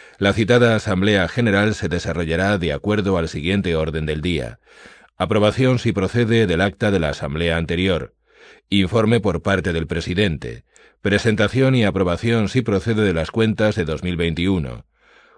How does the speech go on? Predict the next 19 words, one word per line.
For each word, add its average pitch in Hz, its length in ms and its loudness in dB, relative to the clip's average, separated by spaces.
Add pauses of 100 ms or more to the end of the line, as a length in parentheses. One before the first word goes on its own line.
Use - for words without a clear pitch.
Concurso 120 600 2
Galicia 110 560 0
Sacobeo 90 560 -4
dos 78 200 -6
mil 90 140 -2
veintidós. 85 720 -2 (380)
Presupuesto 107 560 2
y 104 40 4
aprobación, 107 540 2
si 110 140 -2
procede, 107 520 0
del 80 200 -4
presupuesto 101 640 -2
para 87 200 0
el 76 80 -2
año 90 260 0
dos 82 180 -4
mil 78 120 -6
veintidós. 85 640 -2